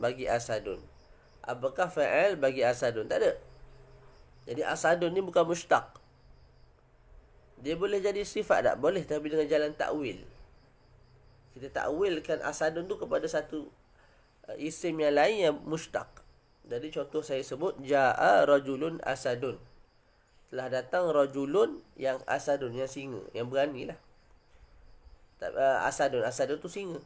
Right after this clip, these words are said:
Jadi, bila saya sebut, ja'a rajulun asadun, asadun tu kita nak sebut sebagai sifat. Maka kita takwilkan asadun tu dengan mana syuja'. Ha, syuja',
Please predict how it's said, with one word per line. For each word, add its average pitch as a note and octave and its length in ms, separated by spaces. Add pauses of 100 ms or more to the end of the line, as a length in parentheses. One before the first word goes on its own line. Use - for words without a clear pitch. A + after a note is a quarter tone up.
(160)
Jadi, - 400
bila D3 240
saya D3 160
sebut, D3+ 320
ja'a C#3+ 560
rajulun D3+ 640
asadun, E3 560 (1200)
asadun D#3+ 400
tu G#3 160
kita F3 240
nak - 80
sebut D#3+ 320
sebagai D#3 240
sifat. - 480 (800)
Maka A#2+ 240
kita D#3+ 240
takwilkan E3 640 (480)
asadun D3 480
tu F3 160
dengan C#3 160
mana D3+ 160
syuja'. C#3 560 (880)
Ha, - 240
syuja', B2+ 480